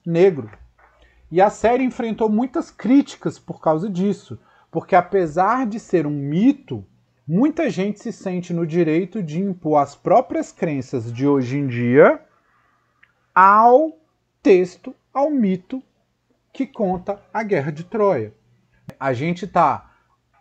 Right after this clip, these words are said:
é, se baseando no racismo estrutural que existe hoje em dia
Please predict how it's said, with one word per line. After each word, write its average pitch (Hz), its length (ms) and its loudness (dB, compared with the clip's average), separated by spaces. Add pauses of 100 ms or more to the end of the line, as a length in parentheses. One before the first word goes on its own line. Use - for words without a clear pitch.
(880)
é, 127 480 -8
se - 120 -10
baseando 160 600 0
no 214 80 -2
racismo 220 600 -4
estrutural 165 640 -4
que 156 140 -8
existe 170 380 -6
hoje 151 200 -4
em 131 60 -8
dia 143 440 -4